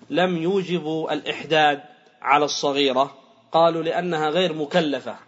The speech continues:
والجواب على ذلك أن نقول لهم: "ولماذا أوجبتم العدة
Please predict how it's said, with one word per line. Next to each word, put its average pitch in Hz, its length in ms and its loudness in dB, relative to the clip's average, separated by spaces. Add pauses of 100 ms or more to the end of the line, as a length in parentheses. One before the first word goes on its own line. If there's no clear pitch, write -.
(240)
والجواب 180 960 2
على 151 220 0
ذلك 139 480 -2
أن 196 180 -4
نقول 180 340 0
لهم: 156 380 -2 (440)
"ولماذا 202 540 2
أوجبتم 180 680 -2
العدة 160 560 -2